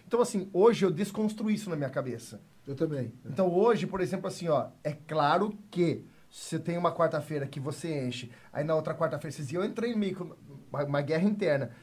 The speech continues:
Speaker 1: Teve uma quarta-feira que foi bem fraco, né? Depois eu fiquei pensando, "Não, mas era véspera de feriado, tal, tal, tal, tem gente viajando." Eu fiquei começando a arrumar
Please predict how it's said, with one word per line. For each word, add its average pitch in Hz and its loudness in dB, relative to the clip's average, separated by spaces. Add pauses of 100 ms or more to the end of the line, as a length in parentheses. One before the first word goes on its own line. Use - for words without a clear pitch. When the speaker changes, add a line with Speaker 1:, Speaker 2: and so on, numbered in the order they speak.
(140)
Speaker 1:
Teve 139 -6
uma 151 -2
quarta-feira 175 -4
que - -16
foi 196 -2
bem 185 -4
fraco, 185 -2
né? 170 -2 (240)
Depois 185 -6
eu 196 -2
fiquei - -8
pensando, 165 -2
"Não, 165 -2
mas 143 -4
era 151 -2
véspera 156 -6
de - -8
feriado, 139 -2 (260)
tal, 135 -10
tal, 131 -8
tal, 156 -2
tem 151 -8
gente 143 -8
viajando." 156 -4
Eu 180 4
fiquei 196 -4
começando 196 0 (840)
a 185 2
arrumar 208 0